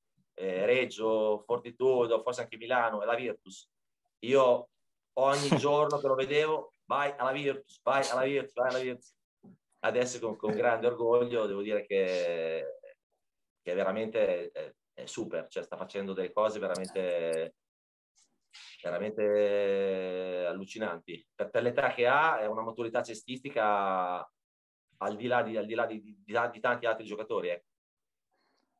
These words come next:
Speaker 2: E la scelta si è rivelata giusta, dai, alla fine, no, no,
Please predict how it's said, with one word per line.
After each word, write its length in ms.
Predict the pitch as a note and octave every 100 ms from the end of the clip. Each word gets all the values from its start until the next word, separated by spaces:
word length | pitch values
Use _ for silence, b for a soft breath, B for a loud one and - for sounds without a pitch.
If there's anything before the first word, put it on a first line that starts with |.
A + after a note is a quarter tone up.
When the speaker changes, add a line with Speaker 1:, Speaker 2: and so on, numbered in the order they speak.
| _
Speaker 2:
E 60 | -
la 180 | A#2 A#2
scelta 280 | - D3 C3+
si 80 |
è 40 | C3+
rivelata 360 | B2+ C3 C3+
giusta, 400 | D3 C#3 A#2 B2+
dai, 120 | B2 B2
alla 160 | C#3
fine, 480 | C3+ D#3 D3+ C3+ B2+
no, 180 | C3+ C3+
no, 240 | C#3+ C#3+